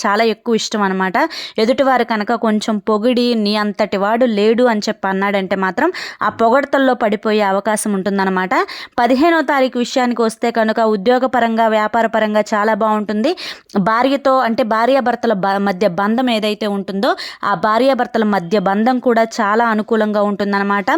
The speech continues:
ఇక వీరికి ఇందాక నేను చెప్పినట్లుగా యు అనే అక్షరం వారితో మాత్రం పదిహేనో తే-, తారీఖు కూడా కొంచెం, ఆ, ఇది అంటే కొంచెం నష్టాలు వచ్చే అవకాశం ఉంటుంది. కాబట్టి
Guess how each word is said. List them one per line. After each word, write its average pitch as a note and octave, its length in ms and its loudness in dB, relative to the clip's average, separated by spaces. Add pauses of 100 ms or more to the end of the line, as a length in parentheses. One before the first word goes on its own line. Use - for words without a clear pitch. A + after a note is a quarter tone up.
(360)
ఇక C4+ 100 0 (120)
వీరికి A#3+ 320 0 (100)
ఇందాక B3 340 0
నేను A3 180 0
చెప్పినట్లుగా A#3 560 0 (440)
యు C#4+ 100 4 (140)
అనే C#4 220 0
అక్షరం A#3+ 420 -2
వారితో G#3+ 360 0
మాత్రం B3 320 0
పదిహేనో A#3+ 380 2 (100)
తే-, G#3+ 280 2 (100)
తారీఖు G#3+ 300 0 (100)
కూడా A3+ 180 2 (100)
కొంచెం, A3+ 480 0 (460)
ఆ, G#3+ 40 2 (320)
ఇది A3+ 240 0
అంటే G#3+ 220 -2
కొంచెం A3 280 0 (100)
నష్టాలు C#4 380 0
వచ్చే B3 220 -4
అవకాశం A3 460 0
ఉంటుంది. G3+ 240 -4 (100)
కాబట్టి G3+ 400 0